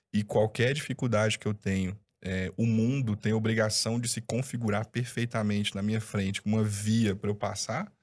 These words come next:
é, eu vou começar a achar que eu tô triste o tempo inteiro, que eu tô mal o tempo inteiro.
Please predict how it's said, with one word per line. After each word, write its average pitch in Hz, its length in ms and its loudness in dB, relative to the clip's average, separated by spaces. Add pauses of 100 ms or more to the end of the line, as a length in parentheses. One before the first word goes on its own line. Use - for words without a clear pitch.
(600)
é, 95 300 2
eu 101 60 0
vou 101 120 -2
começar 123 360 0
a - 20 0
achar 170 320 -2
que 254 320 -6
eu 294 160 -8
tô 202 160 -2
triste 160 320 -2
o - 40 -8
tempo 156 200 -4
inteiro, 170 380 0
que 202 80 -2
eu 196 40 0
tô 208 120 -4
mal 220 220 -2
o 175 40 -4
tempo 180 220 -4
inteiro. 147 340 -2